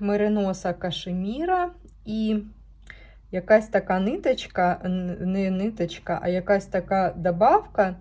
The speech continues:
яка при пранні потім випереться. Ось вона такого, як виблискує, білувастого кольору. А це, м, кіт-махер на шовку. Цю пряжу я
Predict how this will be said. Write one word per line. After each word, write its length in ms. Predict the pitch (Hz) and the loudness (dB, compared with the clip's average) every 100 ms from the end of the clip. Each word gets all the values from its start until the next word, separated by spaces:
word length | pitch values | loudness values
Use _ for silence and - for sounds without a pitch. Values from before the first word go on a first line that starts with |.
| - - - - | -16 -20 -20 -6
яка 460 | 185 180 220 220 | -6 0 6 6
при 220 | 220 208 202 | 4 -2 -4
пранні 600 | 202 190 190 214 302 277 - | 0 -2 0 -2 -4 -6 -6
потім 400 | 196 208 208 196 | -4 -2 -2 -2
випереться. 720 | 170 185 160 165 160 156 175 | -2 -4 -4 -6 -6 -6 -6
Ось 260 | 165 165 - | -6 -8 -6
вона 200 | 175 180 | -6 -4
такого, 440 | 180 170 175 180 | -8 -6 -6 -2
як 240 | 170 170 170 | -2 -4 -4
виблискує, 680 | 175 175 180 175 - 165 | -6 -4 -6 -6 -8 -6
білувастого 880 | 165 170 175 180 175 170 - 180 165 | -6 -6 -6 -4 -2 -2 -4 -8 -8
кольору. 680 | 165 - 160 156 185 269 440 - - - - - - - - - | -8 -12 -12 -8 -6 -6 -8 -12 -20 -20 -20 -20 -20 -20 -20 -6
А 160 | 185 | -6
це, 480 | 175 - 277 339 359 - - - - | -6 -6 0 0 -2 -8 -18 -18 -8
м, 640 | 196 190 185 180 180 180 185 - | -6 -4 -4 -4 -6 -8 -10 -12
кіт-махер 580 | 262 220 190 - 196 196 | -6 -4 -4 -4 -6 -6
на 160 | 190 | -8
шовку. 560 | - - 151 - - 160 - - - - - - - - - - - - - | -12 -12 -12 -14 -18 -18 -20 -20 -20 -20 -20 -20 -20 -20 -20 -20 -20 -20 -6
Цю 180 | 254 247 | -6 2
пряжу 420 | 196 190 175 175 | 4 4 4 -4
я 360 | 160 170 165 | 0 0 0